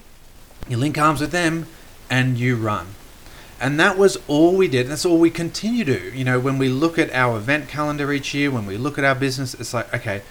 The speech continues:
what are the big events? Okay, we're gonna promote and invite, promote and invite, promote and invite."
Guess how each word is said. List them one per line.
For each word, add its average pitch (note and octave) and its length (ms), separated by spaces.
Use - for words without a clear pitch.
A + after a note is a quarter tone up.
what A#2 240
are F#3 40
the F3+ 120
big C#3 420
events? A#2 640
Okay, A#2+ 340
we're A#2 100
gonna A#2+ 160
promote B2+ 480
and C3+ 140
invite, A#2+ 460
promote A#2+ 400
and C#3 100
invite, A#2 400
promote A#2 320
and A#2 80
invite." G#2+ 320